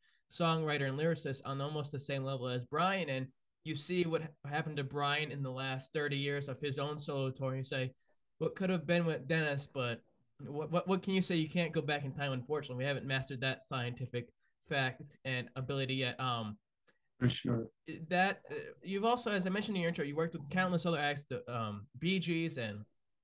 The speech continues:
Speaker 1: you did stuff on Peter Sellers, Jonathan Winters, and the Brothers Marx, and some of the other ones. Your process for those, what varies from that,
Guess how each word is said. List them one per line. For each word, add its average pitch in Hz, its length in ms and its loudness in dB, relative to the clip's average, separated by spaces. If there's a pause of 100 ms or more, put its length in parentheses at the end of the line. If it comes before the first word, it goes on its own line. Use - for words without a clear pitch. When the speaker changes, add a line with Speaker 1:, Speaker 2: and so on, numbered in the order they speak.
(160)
Speaker 1:
you 180 40 4
did 151 120 2
stuff 147 160 -2
on 127 100 -2
Peter 127 180 -2
Sellers, 165 300 2
Jonathan 131 320 -2
Winters, 147 460 -4
and 113 340 -2 (240)
the 143 80 -4
Brothers 135 320 2
Marx, 160 300 0
and 135 180 -2
some 180 240 0
of 170 60 2
the 160 80 2
other 156 180 0
ones. 135 260 -2 (300)
Your 175 100 2
process 233 460 0
for 202 140 0
those, 160 460 2
what 180 280 -2
varies 185 380 4
from 147 300 -2 (100)
that, 156 380 2